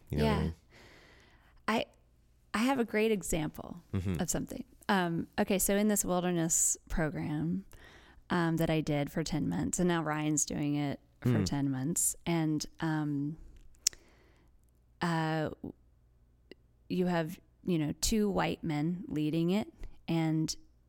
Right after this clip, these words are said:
Speaker 2: they are the leaders, you know, and they, um, are creating, you know, what I call a safe space or a safer space. And what I mean by a safer space is, like, where you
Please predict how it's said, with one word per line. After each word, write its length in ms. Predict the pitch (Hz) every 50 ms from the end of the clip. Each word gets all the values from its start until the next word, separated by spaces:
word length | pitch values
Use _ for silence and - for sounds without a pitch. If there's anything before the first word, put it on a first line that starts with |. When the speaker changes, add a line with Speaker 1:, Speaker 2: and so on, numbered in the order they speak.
| _ _
Speaker 2:
they 240 | - 165 160 165 165
are 100 | 165 170
the 160 | 170 185 196
leaders, 640 | 202 226 277 294 240 - - - - - - - -
you 100 | - 170
know, 240 | 165 147 143 156 202 - _ - - - - - - - - - - - - - - -
and 260 | 180 185 185 185 180
they, 500 | 190 190 190 196 196 196 202 202 - - - -
um, 580 | 180 175 175 170 170 170 170 165 170 175 165 - - - - - - - - - _ _ _ - - _ _ -
are 100 | 185 175
creating, 500 | - - 196 185 190 185 190 185 180 - - - -
you 120 | 202 180
know, 120 | 165 156
what 160 | 151 165 160 160
I 80 | 160
call 220 | 165 - 170 170 175
a 40 |
safe 460 | - - - 160 160 160 160 - - - -
space 420 | - - - 175 165 160 151 -
or 120 | - 165 151
a 120 | 139 151
safer 500 | 156 - - 143 151 160 - - 143 143
space. 640 | - - - - 131 131 139 143 - - - - -
And 120 | - 175 165
what 140 | 170 170
I 40 | 175
mean 160 | 175 190 190
by 100 | 185 180
a 80 | 170 165
safer 580 | - - - - 175 170 170 - - 170 170 165
space 440 | - - - 180 190 185 185 - -
is, 220 | - 170 156 -
like, 220 | - 165 160 156 - -
where 160 | - 170 175
you 420 | 175 175 175 185 190 196 202 202